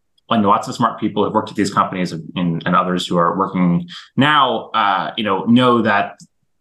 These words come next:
the, you know, th-, these effect sizes are very small, and they're very small largely because they're evaluated usually over the course of the entire population of product. And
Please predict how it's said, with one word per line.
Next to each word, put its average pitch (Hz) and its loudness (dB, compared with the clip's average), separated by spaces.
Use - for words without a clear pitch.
the, 113 0
you 101 4
know, 92 0
th-, 120 4
these 135 4
effect 120 -2
sizes 104 -2
are 98 0
very 87 2
small, - -8
and 104 0
they're 95 2
very 117 0
small 98 0
largely 127 2
because 92 -2
they're 92 2
evaluated 92 0
usually 92 2
over 92 0
the 85 -2
course 85 -2
of 85 -4
the 85 -2
entire 87 0
population 85 -4
of - -18
product. - -6
And 101 2